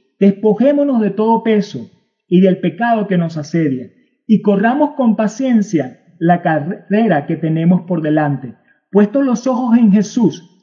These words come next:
el autor y consumador de la fe, el cual por el gozo puesto delante de él sufrió la cruz, menospreciando el oprobio,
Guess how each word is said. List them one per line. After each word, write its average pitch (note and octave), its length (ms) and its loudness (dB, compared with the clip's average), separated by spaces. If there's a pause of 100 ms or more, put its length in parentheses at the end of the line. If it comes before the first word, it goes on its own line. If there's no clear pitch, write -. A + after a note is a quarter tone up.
(360)
el F#3+ 280 0
autor A3 720 2
y G#3 140 -2
consumador F#3 680 2
de F#3+ 120 2
la E3+ 140 0
fe, C#3+ 360 -6 (480)
el F3+ 180 0
cual C#4+ 220 0
por A#3 160 -2
el F#3 140 0
gozo F#3 580 -2
puesto G3+ 400 0
delante F3 680 -2
de D#3 300 -2
él A#3+ 160 -4
sufrió G#3 420 0
la A3 160 0
cruz, D#3+ 460 -2 (220)
menospreciando F#3 800 2
el A#3+ 80 -4
oprobio, E3 600 0